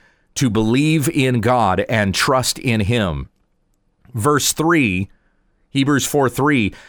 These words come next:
"For we who have believed enter that rest, just as he has said,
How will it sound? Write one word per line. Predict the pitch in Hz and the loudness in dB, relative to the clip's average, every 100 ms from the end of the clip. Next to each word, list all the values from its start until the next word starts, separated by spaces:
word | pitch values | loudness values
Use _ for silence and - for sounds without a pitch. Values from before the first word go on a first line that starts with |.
| - | -20
"For | - 120 113 | -4 0 2
we | 139 196 196 | 2 2 2
who | 170 170 | 2 2
have | 135 139 110 | 2 0 0
believed | 107 113 120 160 220 226 - - _ _ | -2 0 0 2 2 0 -4 -14 _ _
enter | 143 160 160 170 165 165 - _ | -2 0 0 0 2 0 -6 _
that | 95 123 135 131 - | -4 0 0 0 0
rest, | 110 120 95 82 - - - - | 2 2 0 -2 -8 -10 -20 -10
just | 90 104 147 180 - | -2 2 2 0 -2
as | 151 151 143 | 0 0 0
he | - 147 139 | 0 2 2
has | 135 127 | 0 0
said, | - 185 139 76 76 | 0 0 2 0 -2